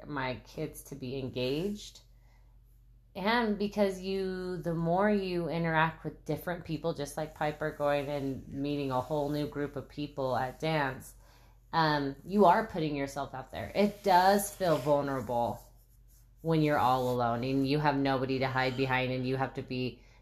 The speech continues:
kind of the loner in a corner. But I promise you, after a while, a little bit, a little bit, it, you,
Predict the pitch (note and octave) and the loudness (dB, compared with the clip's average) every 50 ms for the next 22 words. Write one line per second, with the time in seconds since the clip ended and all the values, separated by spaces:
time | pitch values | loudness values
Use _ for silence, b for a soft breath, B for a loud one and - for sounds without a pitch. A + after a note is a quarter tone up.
0 | b - - D3+ C#3+ C#3+ C#3 C3 C3+ C3 B2+ C3 B2+ B2+ B2+ B2 B2 B2 A#2+ A#2+ | b -6 -4 -2 0 0 0 0 0 0 0 0 -2 0 0 0 0 0 -2 -4
1 | A2+ - - C#3+ C#3 B2+ A#2+ A2+ A#2 A#2 b b b b b b - - D#3 D3 | -6 -6 -6 -4 -4 -2 -2 -2 -4 -4 b b b b b b 0 2 2 2
2 | - - D3+ D3+ - - - D3+ D3 D3+ D#3 D3+ - - - D#3 D3+ D3+ - - | 4 2 -2 -2 -2 0 2 4 4 4 2 -2 -2 -4 -2 0 0 0 0 2
3 | - C3 C3+ C#3 - - - D#3+ D3+ D3 C#3+ C3+ B2 B2 A#2+ A#2 A#2+ B2+ C3 C#3 | 2 2 2 2 0 -8 -4 0 2 4 4 4 4 4 4 6 6 6 4 4
4 | D3+ D#3+ F#3 G#3 G#3 - - - - - C3+ D3 C3 C3+ C#3 C3 C#3+ C#3+ C#3+ D#3 | 4 4 2 0 -4 -8 -16 -20 -12 -4 -4 -4 0 0 2 4 2 2 4 4
5 | D#3 D#3 D3+ D3+ C#3 B2 C3+ C#3 C3 C3+ C3 D3+ D#3 D#3 D3+ - - - - - | 4 4 4 4 0 2 0 0 0 0 0 4 4 4 4 2 0 -6 -12 -20
6 | - _ _ - - C3 D#3 - G2+ G#2 - C#3 D3+ D#3+ D#3+ D#3+ D#3+ D#3 D#3 D3+ | -20 _ _ -16 -12 -10 -10 -8 -8 -10 -8 -4 0 2 2 4 4 4 4 2
7 | D3+ D3+ | 2 -2